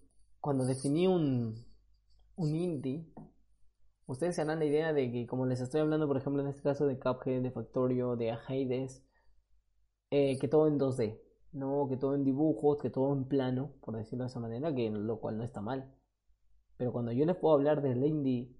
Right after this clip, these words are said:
Hellblade: Senua's Sacrifice, que próximamente ya estará el nuevo Hellblade, es uno de los juegos hoy por hoy ya triple A, ¿no? Porque está en diferentes consolas,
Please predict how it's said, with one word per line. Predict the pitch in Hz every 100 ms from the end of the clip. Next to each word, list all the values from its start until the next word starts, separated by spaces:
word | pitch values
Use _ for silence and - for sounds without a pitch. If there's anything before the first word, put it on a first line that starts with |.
| - _ _ _ _ _ _ -
Hellblade: | 165 165 143 135
Senua's | 131 143 147 175 165 120 - -
Sacrifice, | 139 147 143 139 165 180 - - - _ _ -
que | 120 117 107
próximamente | 135 127 143 123 139 135
ya | 127
estará | 127 135 131 139
el | 123 113
nuevo | 127 123 117 - -
Hellblade, | 135 123 156 202 - _ _ _ _ _ _ _ _ _ _ _ - - _
es | 180 190 - - _ -
uno | 208 214 208
de | 165
los | 147
juegos | 175 175 160 156 - - - _ _ _ -
hoy | 151
por | 135 139
hoy | 143
ya | 123 127 -
triple | 127 123 117
A, | 131
¿no? | 117 131
Porque | 117 117
está | -
en | 131
diferentes | 127 123 127
consolas, | - 117 120 139 147